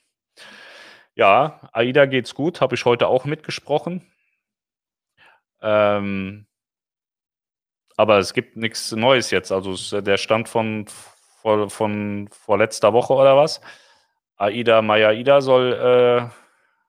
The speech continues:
es gibt morgen was. <laughs> Morgen gibt's was und dann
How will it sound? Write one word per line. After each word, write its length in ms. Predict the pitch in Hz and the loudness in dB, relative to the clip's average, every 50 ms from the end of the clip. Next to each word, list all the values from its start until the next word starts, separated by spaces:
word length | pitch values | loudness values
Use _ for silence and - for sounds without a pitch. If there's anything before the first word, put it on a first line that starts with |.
| _ _ _ _ _ _ _ _ _ _ _ _ _ _ _ _ _ _ _ _ _ _ _ _ _ _ _ _ _ _ _ _ _ _ _ _ | _ _ _ _ _ _ _ _ _ _ _ _ _ _ _ _ _ _ _ _ _ _ _ _ _ _ _ _ _ _ _ _ _ _ _ _
es 140 | - - - | -12 -8 -6
gibt 180 | 120 - - | -6 -6 -4
morgen 320 | 95 95 101 117 135 151 147 | -2 0 2 2 2 0 0
was. 380 | 147 160 175 - - - - _ _ _ _ _ _ _ _ _ _ | 0 0 0 -2 -8 -14 -18 _ _ _ _ _ _ _ _ _ _
<laughs> 1700 | - - - - - - - - - - - - - - _ _ _ _ _ _ _ _ _ _ - - - - - - - - _ | -8 -8 -6 -8 -10 -12 -14 -16 -18 -20 -20 -20 -20 -20 _ _ _ _ _ _ _ _ _ _ -20 -18 -16 -16 -16 -16 -18 -20 _
Morgen 260 | - 98 98 110 139 151 | -4 0 2 2 2 0
gibt's 260 | 156 151 - - - | -2 -6 -8 -4 0
was 280 | 147 147 143 143 - | 2 2 2 0 -4
und 100 | 117 113 | -12 -8
dann 460 | 110 110 104 104 98 98 98 98 _ | -6 -4 -4 -4 -6 -8 -10 -14 _